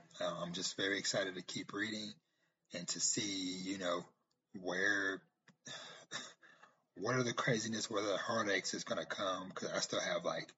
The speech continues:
s-, fifty, sixty more chapters until I'm fully caught up. And it's just like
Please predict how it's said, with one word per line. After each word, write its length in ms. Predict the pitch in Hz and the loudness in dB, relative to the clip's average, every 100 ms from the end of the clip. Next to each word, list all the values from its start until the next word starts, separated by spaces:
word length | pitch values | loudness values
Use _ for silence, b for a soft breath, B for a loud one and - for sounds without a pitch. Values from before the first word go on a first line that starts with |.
| _ _ _ _ _ _ _ _ - | _ _ _ _ _ _ _ _ -4
s-, 260 | - - - - _ _ _ | 0 0 -2 -10 _ _ _
fifty, 380 | 127 104 - 98 | 0 2 0 -2
sixty 420 | - - 95 - | -2 -2 -4 -4
more 180 | 101 90 | 0 0
chapters 680 | - - 101 92 95 90 90 | 0 2 2 2 -4 -6 -6
until 240 | 87 - | -6 -4
I'm 220 | 85 85 - - | -2 -4 -4 -4
fully 200 | 98 85 | -2 -2
caught 400 | - 92 85 92 | 2 4 4 4
up. 200 | 90 - b b b b _ - | 2 0 b b b b _ -4
And 100 | 107 | 0
it's 120 | 87 | 2
just 320 | - 82 - 95 | 2 2 2 4
like 360 | 80 76 - | 4 2 -6